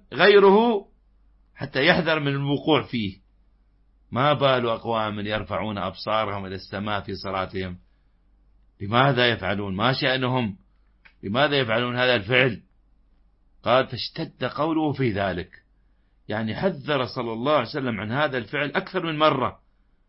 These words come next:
بالغ في النهي عن ذلك الفعل، بالغ في التحذير منه، كرر التحذير عن هذا الفعل،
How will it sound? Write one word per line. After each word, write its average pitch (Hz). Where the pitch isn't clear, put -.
بالغ 156
في 151
النهي 156
عن 139
ذلك 147
الفعل، 135
بالغ 156
في 135
التحذير 151
منه، 156
كرر 170
التحذير 151
عن 147
هذا 156
الفعل، 143